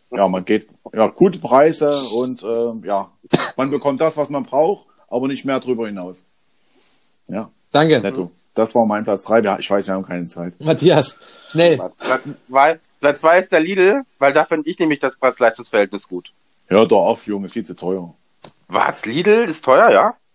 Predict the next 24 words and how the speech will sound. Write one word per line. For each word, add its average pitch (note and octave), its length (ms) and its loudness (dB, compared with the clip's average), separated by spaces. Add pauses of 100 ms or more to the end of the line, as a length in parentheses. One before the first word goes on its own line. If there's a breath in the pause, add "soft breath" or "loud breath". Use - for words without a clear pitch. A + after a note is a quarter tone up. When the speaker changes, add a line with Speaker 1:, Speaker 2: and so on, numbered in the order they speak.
(340)
Speaker 3:
Nee. E2 680 -6
Speaker 1:
Na, D#2 140 -14 (180)
nein, - 440 -10
Speaker 3:
Wie? C#3 100 0 (120)
Speaker 1:
ne. - 160 -8 (960)
Glaub - 240 -6
nicht. F2 160 -10
Speaker 3:
Lidl A2+ 200 -6
ist G#2+ 100 -14
nicht G#2+ 160 -10
teuer. G#2+ 160 4
Also C3+ 160 4
ich, E3+ 200 0
ich F3+ 180 0
find, F3+ 260 2
ich E3+ 100 -8
find, E3+ 220 0
dass, D#3 260 0
äh, C3+ 160 6
da C#3 120 2
kann D3 160 0
man C#3+ 180 2
gut D#3 160 -4
einkaufen, D3+ 760 0